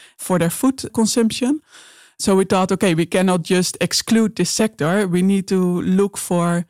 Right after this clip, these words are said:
examples that are really trying to change the sector from within." And luckily, we found an investment,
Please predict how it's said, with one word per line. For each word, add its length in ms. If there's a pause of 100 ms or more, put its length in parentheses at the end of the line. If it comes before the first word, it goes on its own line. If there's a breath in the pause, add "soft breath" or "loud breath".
(220)
examples 580
that 140
are 100
really 240
trying 560
to 120
change 380
the 60
sector 340
from 240
within." 380 (120)
And 280
luckily, 320
we 180
found 360
an 120
investment, 600